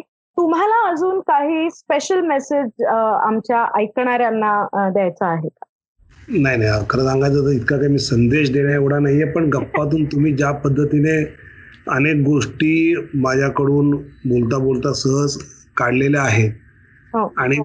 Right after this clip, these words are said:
Speaker 2: मला असं वाटतं की, अ, प्रत्येक मध्यमवर्गीय कुटुंबातला व्यक्ती समाजकारणात, राजकारणात किंवा सामाजिक जीवनात, उद्योग व्यवसायात आला
Speaker 1: हम्म.
Speaker 2: तर त्याच्या प्रत्येक अनुभवातनं काही ना काही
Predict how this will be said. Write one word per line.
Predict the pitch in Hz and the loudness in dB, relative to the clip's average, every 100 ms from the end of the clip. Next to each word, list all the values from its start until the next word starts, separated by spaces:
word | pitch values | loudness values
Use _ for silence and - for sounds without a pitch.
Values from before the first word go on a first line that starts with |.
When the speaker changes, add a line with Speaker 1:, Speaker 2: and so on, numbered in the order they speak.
| - - | -8 -6
Speaker 2:
मला | 156 | -2
असं | 160 170 | 0 0
वाटतं | 170 | 0
की, | 170 185 - - _ - | 0 -4 -6 -18 _ -4
अ, | 131 123 - - _ _ - | -2 -2 -6 -14 _ _ -4
प्रत्येक | 143 - - 190 180 | -4 -2 -2 0 0
मध्यमवर्गीय | 165 151 160 165 165 156 170 170 | 0 0 0 0 0 0 0 0
कुटुंबातला | 170 147 156 156 151 156 156 | -2 -2 0 0 -2 -2 0
व्यक्ती | 147 143 - - 151 156 151 | 0 -2 -4 -2 0 0 -4
समाजकारणात, | - 131 135 131 143 135 135 139 127 | -4 -2 -2 -2 -2 0 0 0 -2
राजकारणात | 120 110 - 127 127 127 | -2 -4 -4 -4 -2 -4
किंवा | 127 175 | -4 -4
सामाजिक | 156 139 139 135 135 | -2 0 0 0 0
जीवनात, | 127 131 135 143 143 - _ 220 | 0 0 0 -2 -6 -16 _ -4
उद्योग | 196 220 | 0 0
व्यवसायात | 175 143 147 143 | 0 0 0 -2
आला | 123 131 110 - _ _ _ - - - | 0 -2 -4 -8 _ _ _ -20 -10 -2
Speaker 1:
हम्म. | 240 196 | 0 0
Speaker 2:
तर | 170 | -2
त्याच्या | 170 - | -4 -6
प्रत्येक | - 170 160 - 190 | -8 -6 -4 -2 0
अनुभवातनं | 180 175 180 170 170 | 2 2 0 0 0
काही | 165 165 | 0 0
ना | 170 | 0
काही | 160 175 175 - - | 0 0 0 -2 -6